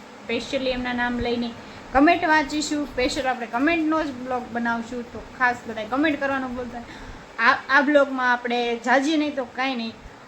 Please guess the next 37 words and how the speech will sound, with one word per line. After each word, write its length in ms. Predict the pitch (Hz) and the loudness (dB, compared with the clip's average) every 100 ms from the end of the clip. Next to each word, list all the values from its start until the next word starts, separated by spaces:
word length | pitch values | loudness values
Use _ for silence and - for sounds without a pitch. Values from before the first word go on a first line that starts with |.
| - | -4
આપણે 280 | 233 240 - - - - - - - - - - - | -2 -2 -4 -12 -20 -20 -20 -20 -18 -18 -18 -20 -6
પચાસ 300 | 277 277 277 - | -2 2 2 0
કમેન્ટ 420 | 254 254 233 220 | -4 -4 -4 -4
કરવાની 400 | 240 233 208 196 | -2 0 0 -4
છે. 220 | 185 - - - - - - | -14 -18 -20 -20 -20 -20 -14
કેમ 140 | 254 254 | -10 -6
કે 100 | 226 | -2
આપણે 220 | 233 220 | -2 -2
જાજી, 320 | 202 254 277 247 - - 185 | 0 0 0 -8 -16 -18 -4
જાજી 260 | 220 247 269 | -2 0 -2
નથી 200 | 247 233 | -6 -6
કહેતા, 220 | 202 247 | -6 -8
પચાસ 420 | - 262 277 285 - | -6 -6 -2 -4 -4
કમેન્ટ 260 | 240 240 214 | -8 -6 -6
કરવાની 260 | 226 226 | -8 -8
છે. 140 | 220 233 | -8 -10
કયા 260 | 233 262 | -2 -2
ગામથી 280 | 240 233 233 | 0 -4 -6
બ્લોગ 320 | 202 208 208 | -8 -10 -10
જોવો 200 | 202 208 | -10 -12
છો, 200 | 208 220 - - - - - - | -12 -14 -16 -20 -18 -16 -16 -6
જોવી 220 | 247 262 277 | 0 2 0
છે. 120 | 247 | -2
ચાલો, 420 | 233 262 233 208 208 - - - - | 0 2 2 -2 -10 -16 -18 -12 -6
કોણ 200 | 247 240 | -4 -4
કોણ 120 | 208 | -8
કમેન્ટ 320 | 208 208 202 | -8 -10 -8
કરે 160 | 214 202 | -8 -6
તો 100 | 220 | -6
આપણે 160 | 220 | -6
specially 420 | 220 254 330 302 285 | -4 -4 -4 -2 0
એનો 160 | 277 | 0
પછી 220 | 247 254 | -2 -6
બ્લોગ 320 | 240 220 254 240 | -6 0 2 2
બનાવશું 600 | 226 233 220 208 - - - | 0 -2 -2 -6 -12 -14 -12
નાનકડો 420 | 220 233 226 226 202 | -4 -2 -2 -4 -6
એવો. 300 | 196 196 | -4 -4